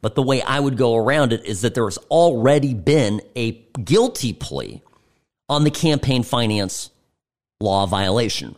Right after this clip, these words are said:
related to this payment to Stor-, to Stormy Daniels.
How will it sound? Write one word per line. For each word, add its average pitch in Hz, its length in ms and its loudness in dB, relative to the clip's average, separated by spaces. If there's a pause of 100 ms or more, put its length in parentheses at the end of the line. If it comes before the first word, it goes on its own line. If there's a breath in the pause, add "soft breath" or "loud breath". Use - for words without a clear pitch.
related 135 440 0
to 104 100 -4
this 98 140 -6
payment 156 340 -2 (500)
to 120 100 -8
Stor-, - 300 -8
to 110 100 -4
Stormy 95 280 -2
Daniels. 90 440 -6